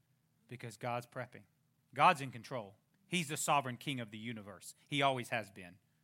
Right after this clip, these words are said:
There is no other way. Verse seven, "The grass withers, the flower fades, because the breath of the Lord blows upon it.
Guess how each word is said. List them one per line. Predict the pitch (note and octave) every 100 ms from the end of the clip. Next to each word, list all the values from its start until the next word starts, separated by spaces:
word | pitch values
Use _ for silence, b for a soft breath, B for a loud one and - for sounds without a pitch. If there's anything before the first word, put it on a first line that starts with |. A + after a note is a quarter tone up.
| _ _ _ _ _ -
There | C3
is | C3+ B2
no | B2+ B2
other | A#2
way. | G#2+ G2 - _ _ _ _ _ _ _ _ _
Verse | C3 C3
seven, | - C#3 A2+ G2 b -
"The | D3+
grass | A#2 F3 A#3 C4+ B3+ G3
withers, | G#3+ C#4 E3+ C3+ C3+ C#3+ - b b
the | C3 F3
flower | - G#3 A3 A3+ G#3+
fades, | F#3+ - A#3+ C4 G3 C3+ B2+ B2 D3 b b -
because | D#3 F#3
the | D#3 C#3+
breath | E3+ G#3+ A3+
of | A3
the | G#3+
Lord | G#3 G3 F#3+ F#3+ E3+ B
blows | C3 E3+ F#3+ G3 G3 G3 F#3 F#3+ - -
upon | D#3+ F#3+ F#3
it. | C#3 - -